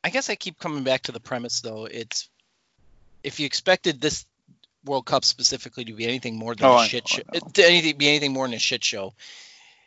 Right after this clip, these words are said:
Speaker 1: you're fooling yourself. Um, do we wanna place odds that it still happens in Qatar? <laughs> I'm not even convinced it will. I,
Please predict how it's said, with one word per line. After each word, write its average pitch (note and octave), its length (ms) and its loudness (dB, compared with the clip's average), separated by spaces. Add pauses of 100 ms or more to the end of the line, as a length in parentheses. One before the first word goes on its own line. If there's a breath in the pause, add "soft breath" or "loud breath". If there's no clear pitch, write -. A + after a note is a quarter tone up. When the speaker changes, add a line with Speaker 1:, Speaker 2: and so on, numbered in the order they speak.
(360 loud breath)
Speaker 1:
you're C#3 80 -4
fooling E3 280 4
yourself. A2+ 560 2
Um, A2+ 520 -4 (960)
do C#3 120 -6
we C3+ 140 0
wanna C3 200 2
place C3+ 300 0
odds B2+ 260 4
that A#2+ 140 -4 (200)
it B2+ 160 -8
still A#2 280 -6
happens A2+ 420 -4
in A#2+ 80 -4
Qatar? B2+ 440 0 (760)
<laughs> - 240 0
I'm F#3+ 120 10
not F3+ 180 8
even D#3 260 2
convinced C#3 460 -4
it B2 120 -4
will. B2+ 340 2
I, G#2+ 220 -2